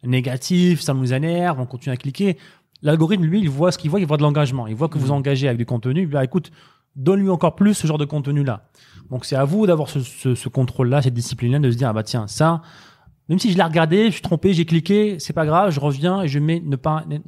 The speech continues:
Speaker 1: je suis pas intéressé, je me rends plus tout ça. Donc, et ça, ça marche pour tous les réseaux sociaux. Euh, et donc, je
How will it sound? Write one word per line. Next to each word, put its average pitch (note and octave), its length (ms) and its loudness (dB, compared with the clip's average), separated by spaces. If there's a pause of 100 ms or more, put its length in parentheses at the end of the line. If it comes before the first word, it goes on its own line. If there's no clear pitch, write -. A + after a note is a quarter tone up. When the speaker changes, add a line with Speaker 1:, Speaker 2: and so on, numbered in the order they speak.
(160)
Speaker 1:
je B2+ 60 -16
suis - 80 -14
pas D#3+ 100 0
intéressé, D3 640 2 (420)
je C3+ 40 -2
me C3+ 60 4
rends C3+ 120 4
plus C3+ 180 -6 (200)
tout C#3 120 -2
ça. D3+ 240 2
Donc, D3+ 180 0
et D3+ 60 -2
ça, E3+ 120 0
ça D3+ 120 0
marche - 180 0
pour - 140 -20
tous - 120 -4
les D3+ 80 0
réseaux C3 160 0
sociaux. A#2+ 380 -6 (640)
Euh, A2+ 460 -10
et C3 40 -12
donc, A#2 220 -4
je - 60 -14